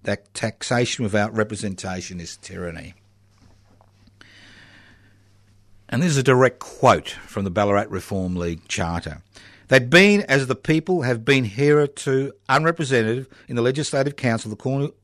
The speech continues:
Colony of Victoria, they have been tyrannised over, and it becomes their duty,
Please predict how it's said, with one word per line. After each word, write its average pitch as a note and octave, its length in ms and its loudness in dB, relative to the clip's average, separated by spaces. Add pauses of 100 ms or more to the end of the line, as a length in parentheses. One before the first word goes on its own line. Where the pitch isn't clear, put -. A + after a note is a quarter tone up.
Colony C3 280 -2
of B2+ 80 -2
Victoria, G2 600 -4 (800)
they B2 140 0
have C3 120 2
been B2+ 180 0
tyrannised D3 840 2
over, G#2+ 460 2
and A#2 120 -6
it A2 60 -6
becomes C3 420 -4
their C#3 180 0
duty, C#3+ 640 -4